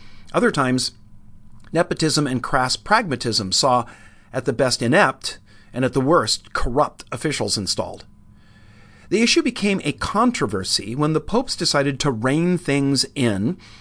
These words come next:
and required that church officials be appointed by the church itself. Secular rulers were no longer allowed to do so. But just because the pope says no to lay investiture didn't mean that secular rulers stopped it.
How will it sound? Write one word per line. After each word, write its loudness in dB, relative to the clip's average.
and 2
required 2
that 0
church -2
officials -4
be -2
appointed 0
by 0
the -2
church -4
itself. -4
Secular 2
rulers 0
were 2
no 4
longer 0
allowed -2
to -2
do 0
so. -4
But 0
just -2
because 0
the 0
pope 0
says 0
no 2
to 0
lay 2
investiture -2
didn't -2
mean 4
that 0
secular 0
rulers 2
stopped 0
it. -12